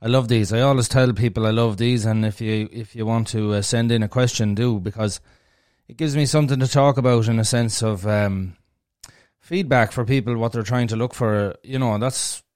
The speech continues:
what this is basically all about, you know, in my opinion. So the question is,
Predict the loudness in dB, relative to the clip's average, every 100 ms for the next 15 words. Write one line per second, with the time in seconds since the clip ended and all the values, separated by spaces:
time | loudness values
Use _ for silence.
0 | _ _ -10 -8 -12 -14 -18 -6 -6 -4
1 | -6 -2 -2 -2 -2 -4 -8 -10 -6 -4
2 | -4 -4 -2 -2 -2 -4 -16 _ _ _
3 | _ _ -20 _ -20 _ _ _ _ _
4 | -10 -4 0 2 2 2 2 2